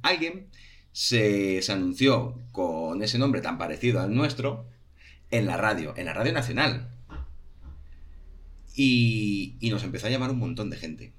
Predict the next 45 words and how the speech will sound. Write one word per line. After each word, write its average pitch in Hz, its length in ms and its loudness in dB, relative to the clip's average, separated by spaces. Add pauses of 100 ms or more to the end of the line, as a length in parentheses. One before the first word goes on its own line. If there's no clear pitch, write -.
(160)
Porque, 107 200 -6
claro, 120 260 0
a 110 60 0
ver, 107 120 0
tú 147 80 -2
te 196 80 2
anuncias 180 260 -2
en 110 80 0
la - 80 -4
radio - 340 -10 (340)
y 101 220 -6
mucha 123 260 0
gente 156 240 0
da 139 80 4
el 113 80 2
número 127 220 2
de 95 60 2
teléfono, 120 340 -2
que 92 120 -4
yo 123 60 0
eso 180 120 -4
no 165 80 -4
lo 104 60 -2
entiendo. 156 300 -4
Tú 165 60 -4
imagínate, 123 360 -2
vas 226 140 -2
conduciendo 156 760 -2 (380)
y 123 120 4
oyes 120 220 4
en 104 60 0
la 107 80 2
radio 170 220 2
el 147 60 -2
número 143 200 2
de 107 60 0
teléfono. 80 460 -6 (400)
¿Qué 92 120 -4
haces? 185 540 -2
¿Sacas 123 320 0
el 131 60 2
móvil 160 260 0
y 151 60 0
te 139 80 -2
estrellas? 190 600 -2